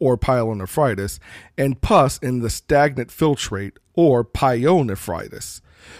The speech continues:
which may lead to urosepsis, acute kidney injury, and even renal or ureteral scarring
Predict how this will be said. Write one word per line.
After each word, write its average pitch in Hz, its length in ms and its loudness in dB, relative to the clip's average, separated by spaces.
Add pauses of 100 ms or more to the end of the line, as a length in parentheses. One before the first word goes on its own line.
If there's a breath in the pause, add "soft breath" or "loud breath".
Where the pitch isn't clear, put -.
which 170 240 0
may 156 140 4
lead 147 340 -2
to 127 160 0
urosepsis, 110 1080 -2 (200)
acute - 460 -4
kidney 113 340 -2
injury, 101 360 -8 (200 loud breath)
and 131 200 -2
even 151 460 0
renal 160 300 0
or 120 240 2
ureteral 123 460 2
scarring 113 560 0